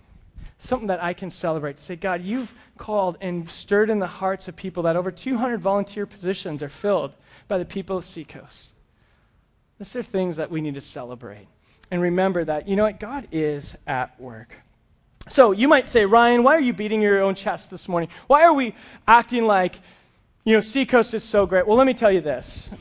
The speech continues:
The only way we're beating our own chest is if we are so naive as to believe that the story is about us,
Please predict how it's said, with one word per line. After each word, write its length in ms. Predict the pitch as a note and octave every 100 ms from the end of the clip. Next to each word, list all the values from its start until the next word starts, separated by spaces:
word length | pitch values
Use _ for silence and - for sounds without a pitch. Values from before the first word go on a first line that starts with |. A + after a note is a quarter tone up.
| - _ -
The 120 | A#3+
only 180 | D#4+ D#4
way 220 | C4+ C4+
we're 100 | A#3
beating 360 | F3 A#3 A#3+
our 100 | G#3+
own 120 | G3+ G3+
chest 420 | - F#3+ F3+ G3+
is 120 | E3
if 160 | F3+ F#3+
we 200 | A3 A3
are 60 |
so 280 | F3+ - G#3+
naive 440 | A3+ G#3+ G3 G3
as 160 | F3+ E3+
to 100 | G3
believe 320 | F3 F#3 F#3
that 120 | E3+
the 60 | E3+
story 320 | - F#3+ F3
is 80 | D#3+
about 260 | D#3 C#3+ B2+
us, 400 | A2+ - -